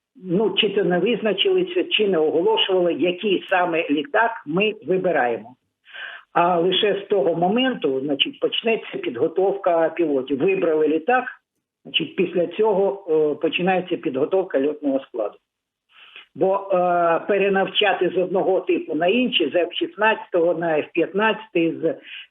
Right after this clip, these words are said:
Ф шістнадцятого на Ф вісімнадцятого і навпаки, це зайвий час. І за цей час, до речі, ми маємо підготувати, підняти рівень знання англійської мови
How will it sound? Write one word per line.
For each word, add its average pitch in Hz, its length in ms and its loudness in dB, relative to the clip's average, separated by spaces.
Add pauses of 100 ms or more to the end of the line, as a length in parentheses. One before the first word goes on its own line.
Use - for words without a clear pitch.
(120)
Ф 165 220 2
шістнадцятого 190 720 0
на 165 160 0
Ф - 140 -4
вісімнадцятого 175 1000 0
і 160 80 0
навпаки, 165 600 -2 (480)
це 214 240 2
зайвий 165 320 2
час. - 220 -10 (880)
І 185 100 0
за 196 120 2
цей 208 300 0
час, 247 260 2
до 185 100 2
речі, 160 320 0
ми 165 140 0
маємо 202 400 0
підготувати, 170 880 0 (260)
підняти 190 720 0
рівень 180 500 0
знання 165 460 2
англійської 160 640 0
мови 135 320 -2